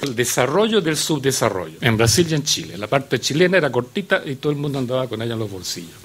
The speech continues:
Todo el libro era un ensayo para ilustrar las tesis, así como todo el libro de Góngora es ilustración de las tesis que él propone de entrada. El libro de André Gunder Frank, como fuente,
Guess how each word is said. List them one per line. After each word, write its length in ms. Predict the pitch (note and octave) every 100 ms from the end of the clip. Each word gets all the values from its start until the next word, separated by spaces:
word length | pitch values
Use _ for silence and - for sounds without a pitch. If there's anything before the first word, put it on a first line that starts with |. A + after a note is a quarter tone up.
| -
Todo 200 | G3+ G3
el 140 | F#3+ F3
libro 460 | F#3+ E3+ C#3 E3+
era 140 | D#3+ D#3
un 100 | D#3+
ensayo 600 | D3+ - - E3 D#3+ E3
para 300 | D#3+ D3 D3+ -
ilustrar 1000 | G#3 G#3 F#3 F#3 F3+ - - E3 E3 C#3+
las 380 | C#3 C#3 -
tesis, 460 | - D3+ - A2 -
así 260 | A2 - D3+
como 260 | C#3+ C3+
todo 280 | C3 E3 E3
el 200 | D3 C3+
libro 500 | D3+ D3 A2 A#2 A#2+
de 180 | A#2 A#2
Góngora 560 | A2 D3 C3 A#2 A#2 A#2 - -
es 220 | D3 -
ilustración 960 | D3+ E3+ F3 - C#3 C3 - G3+ D3+
de 80 | A#2
las 240 | A#2 A2+
tesis 320 | - E3+ - B2+
que 100 | D3
él 80 |
propone 420 | D3 B2+ B2+ D3+ D3+ - -
de 140 | A#2
entrada. 640 | C#3 A2+ A2+ G#3+ A2+ F2+ - -
El 120 | B2
libro 280 | C#3+ D#3 D3+
de 280 | B2+ A#2 G#2+
André 300 | B2 A2+ B2+
Gunder 300 | B2+ B2+ A#2
Frank, 440 | A2+ B2 A#2 E3+ - - - - -
como 280 | - F3 E3+
fuente, 540 | - G#3 C#3 - D3+